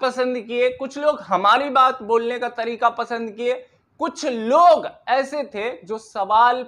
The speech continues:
पसंद किए। अब कुछ लोगों को पढ़ाई जरूरी थी, उनको ऐसी वीडियोस यहाँ पे नहीं मिलती थी, अब मिलने लगी। तो क्या हुआ कि हम लोग इतना ज़्यादा इस वजह से यहाँ पे हर जगह पे जितने प्लेटफॉर्म है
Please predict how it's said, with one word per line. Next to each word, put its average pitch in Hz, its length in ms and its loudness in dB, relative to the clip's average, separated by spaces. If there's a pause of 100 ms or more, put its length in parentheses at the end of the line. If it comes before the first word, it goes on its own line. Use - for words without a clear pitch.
पसंद 202 440 -8
किए। 214 480 -6 (240)
अब 247 260 0
कुछ 269 240 -6
लोगों 185 420 -4
को 254 260 2
पढ़ाई 175 560 -2
जरूरी 254 400 -2
थी, 180 320 -12 (240)
उनको 226 460 2
ऐसी 226 320 -2
वीडियोस 208 380 -6
यहाँ 180 280 -6
पे 208 160 -10
नहीं 269 280 -2
मिलती 214 320 -4
थी, - 340 -12 (300)
अब 302 400 4
मिलने 240 380 2
लगी। 165 420 -2 (340)
तो 180 60 -12
क्या 226 180 2
हुआ 240 320 4
कि - 400 -8
हम 208 240 -6
लोग 277 300 -2
इतना 269 400 0
ज़्यादा 233 340 2 (120)
इस 220 180 -16
वजह 190 260 -4
से 220 180 -10
यहाँ 165 480 -2
पे 196 120 -2
हर 185 240 2
जगह 175 380 0
पे 131 200 -8
जितने 156 320 -12
प्लेटफॉर्म 170 640 -8
है 117 100 -16